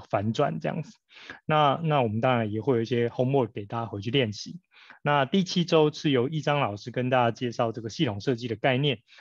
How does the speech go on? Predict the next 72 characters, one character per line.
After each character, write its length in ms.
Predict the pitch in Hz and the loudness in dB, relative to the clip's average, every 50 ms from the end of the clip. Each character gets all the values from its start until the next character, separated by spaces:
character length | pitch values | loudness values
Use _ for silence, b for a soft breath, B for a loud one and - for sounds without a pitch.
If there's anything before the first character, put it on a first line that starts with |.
| B B | B B
那 80 | - | -2
当 160 | 135 127 143 135 | 0 2 2 2
然 140 | 123 117 | 2 0
这 100 | - - | 0 -2
边 280 | 143 120 143 135 135 131 | -4 -2 -2 -2 -2 -2
我 40 | 113 | -4
们 120 | 107 104 | -4 -6
也 80 | 104 98 | -8 -6
会 160 | 95 123 123 | -4 -4 -2
带 200 | - - 135 123 | 0 2 2 2
入 220 | 123 127 127 117 | 2 2 0 -2
了 80 | 110 110 | -2 -4
后 220 | 107 - - 151 | -4 -2 0 0
面 200 | 139 143 139 123 | 0 0 0 -2
我 60 | 110 101 | -4 -4
们 120 | 101 113 | -6 -4
要 120 | 123 120 | -4 -4
大 160 | 117 - 127 120 | -2 -2 -2 0
家 160 | 117 117 117 | 0 -2 -4
做 240 | - - 131 120 110 | -4 -4 -4 -4 -6
的 80 | 104 | -6
指 180 | 101 - - 104 | -10 -12 -6 -2
定 220 | 104 151 139 120 | 0 2 2 2
题 240 | - - 110 98 98 B B B B B B | 0 -2 -6 -10 -12 B B B B B B
的 100 | - 117 131 | -4 -2 -2
一 80 | 139 135 | -2 -2
些 340 | - - 135 127 127 123 120 | -2 0 2 4 4 4 2
注 240 | - - 147 135 | 0 0 2 2
意 80 | 127 123 | 2 2
的 100 | 113 117 | 0 -2
事 220 | 110 - 143 135 | -2 -4 -4 -6
情 300 | 110 - - 104 101 101 | -6 -6 -6 -6 -6 -6
以 60 | 101 101 | -8 -10
及 140 | - - 104 | -10 -10 -8
一 20 | |
些 160 | 107 107 120 | -4 -2 -2
规 220 | 110 - 135 120 113 | 0 2 2 2 4
定 260 | 113 156 131 104 104 _ _ | 4 2 0 0 -2 _ _
这 140 | - - 107 | -8 -8 -8
样 100 | 95 98 | -8 -10
子。 140 | - _ _ _ _ _ _ _ _ _ _ _ _ _ _ _ _ _ - | -16 _ _ _ _ _ _ _ _ _ _ _ _ _ _ _ _ _ -2
那 220 | 131 127 120 117 | 0 2 2 2
第 180 | 110 - 170 156 | 4 4 4 6
八 160 | 165 156 156 | 6 4 4
周 200 | 151 165 151 147 | 4 2 2 2
是 140 | 139 - 160 | 2 2 0
我 80 | 127 | 0
们 140 | 101 101 104 | 0 -2 -6
学 160 | - - 107 | -8 -8 -4
校 220 | 101 - 127 117 107 | 0 2 2 2 2
的， 180 | 104 107 107 - B B B B B B | 0 -4 -6 -8 B B B B B B
呃， 160 | 120 110 104 | -4 -4 -4
规 160 | 107 - 139 | -2 0 0
定 160 | 135 143 139 127 | 2 4 4 4
的 160 | 120 113 117 | 4 2 2
温 160 | 139 135 139 | 2 2 2
书 140 | 131 139 131 | 2 2 2
假 180 | 127 143 127 | 2 2 4
跟 140 | 120 123 120 | 4 2 0
期 160 | 117 - - | -2 -2 -2
末 120 | 110 127 123 | -2 0 0
考 180 | - - 98 98 | -2 -4 -8 -8
周 260 | - - 123 110 117 | -6 -4 -4 -4 -4
一 100 | 123 110 | -4 -2
样， 220 | 117 131 123 113 113 | 0 0 0 0 -2
三 200 | - - 127 123 | -2 -2 0 0
个 80 | 113 | 0
班 240 | 104 107 117 117 117 | 0 0 0 0 0
就 100 | 110 113 | -2 -4
是 100 | 104 110 | -6 -8
联 160 | 104 110 101 98 | -8 -8 -6 -6
合 100 | 101 104 | -6 -6